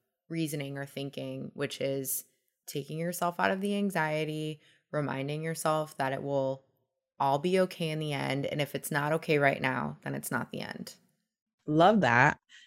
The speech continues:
Speaker 2: And an additional piece, just to make sure that we are creating vulnerability during this time, 'cause it's super important, and then also creating community during this time, because it's super important. We need each other now more than ever, especially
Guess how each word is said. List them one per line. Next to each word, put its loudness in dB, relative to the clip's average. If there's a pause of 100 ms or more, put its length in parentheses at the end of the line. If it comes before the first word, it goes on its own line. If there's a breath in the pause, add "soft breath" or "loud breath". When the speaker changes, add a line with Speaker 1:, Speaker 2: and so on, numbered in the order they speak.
(140)
Speaker 2:
And 6
an 8
additional 6
piece, 2
just 2
to 4
make 6
sure 6
that 6
we 4 (120)
are 0 (460)
creating 8 (220)
vulnerability 6
during 4
this 0
time, 2 (140)
'cause -4
it's -2
super 0
important, 2
and 2
then 4
also 2
creating 2
community 2
during 0
this -6
time, 0
because -6
it's -6
super 2
important. 2
We 6
need 8
each 2
other 4
now -2
more 0
than -8
ever, 0
especially 6